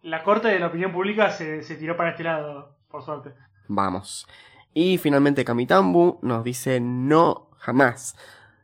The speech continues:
Speaker 2: Eh, jamás va a justificarse el odio ni el ma-, ni el maltrato de un adulto a un niño o adolescente. Y menos si esa persona tiene cargo docente. Muchos signos de admiración.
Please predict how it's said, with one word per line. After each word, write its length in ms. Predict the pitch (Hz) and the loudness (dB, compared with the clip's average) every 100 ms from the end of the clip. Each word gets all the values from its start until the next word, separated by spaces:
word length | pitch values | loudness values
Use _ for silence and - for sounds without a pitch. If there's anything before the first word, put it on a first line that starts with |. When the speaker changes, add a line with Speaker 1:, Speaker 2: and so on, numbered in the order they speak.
| _ _ _ | _ _ _
Speaker 2:
Eh, 300 | 127 120 113 | 0 2 2
jamás 280 | 113 151 180 | 2 2 4
va 180 | 185 - | 2 2
a 220 | 143 135 | 2 2
justificarse 560 | 123 131 131 143 151 143 | 0 -6 -6 -2 -2 0
el 80 | 143 | 2
odio 220 | 156 160 | 4 4
ni 100 | 139 | 2
el 80 | 123 | 0
ma-, 140 | 120 | -4
ni 160 | 120 131 | -4 -2
el 80 | 123 | -2
maltrato 560 | 123 120 147 156 156 | -2 -4 -2 0 2
de 80 | 135 | 0
un 100 | 135 | 0
adulto 320 | 131 147 156 | 0 0 0
a 40 | 131 | -2
un 180 | 127 | 0
niño 480 | 131 147 151 156 151 - | 0 2 4 2 2 -2
o 200 | 135 139 | -2 0
adolescente. 800 | 131 123 120 127 110 104 101 - - _ _ _ _ _ - | 2 0 -4 -8 -8 -8 -10 -14 -18 _ _ _ _ _ -6
Y 240 | 131 135 | -2 2
menos 360 | 139 175 180 160 | 4 4 2 0
si 60 | |
esa 140 | 160 151 | -4 -4
persona 360 | 135 135 156 | -2 0 0
tiene 260 | 143 139 120 | 0 0 0
cargo 320 | 135 139 131 | -2 -2 -2
docente. 760 | 123 117 165 139 110 101 95 101 - - - _ _ _ _ | -2 -2 0 2 0 -4 -8 -10 -16 -20 -20 _ _ _ _
Muchos 300 | 135 139 139 - | -6 -4 -4 -4
signos 280 | 147 135 117 | -4 -4 -6
de 60 | |
admiración. 840 | 113 131 127 - - 156 139 120 | -8 -6 -6 -8 -2 0 2 0